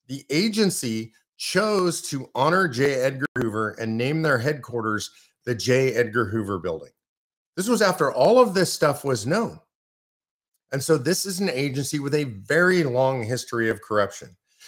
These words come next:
In the nineteen seventies, Congress gave us the Church Commission. It was primarily dealing with the C I A, but also the F B I. And out of the Church Commission,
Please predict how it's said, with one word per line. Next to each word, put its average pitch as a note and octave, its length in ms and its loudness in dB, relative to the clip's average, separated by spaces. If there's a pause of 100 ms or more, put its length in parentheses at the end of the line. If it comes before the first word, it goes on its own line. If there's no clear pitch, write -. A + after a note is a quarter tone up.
(100)
In D3 80 -2
the D#3+ 80 6
nineteen F3 400 2
seventies, C#3+ 560 -2
Congress C#3+ 640 -2
gave A#2+ 240 -4
us A2+ 200 -4 (300)
the B2 100 -2
Church - 480 0
Commission. G2 480 -6
It - 640 -20
was A2 80 -8
primarily C3+ 520 2
dealing C#3 240 0
with A2+ 100 -2
the G#2 60 -8
C C3 260 -4
I B2+ 140 4
A, E3+ 80 2
but C3+ 160 2
also B2+ 260 2
the B2+ 200 -2
F B2 160 -2
B A#2 140 0
I. F#2 220 0 (440)
And B2 120 2
out D#3 140 4
of F#3+ 80 0
the F3 80 0
Church F3+ 340 0
Commission, A#2+ 640 -4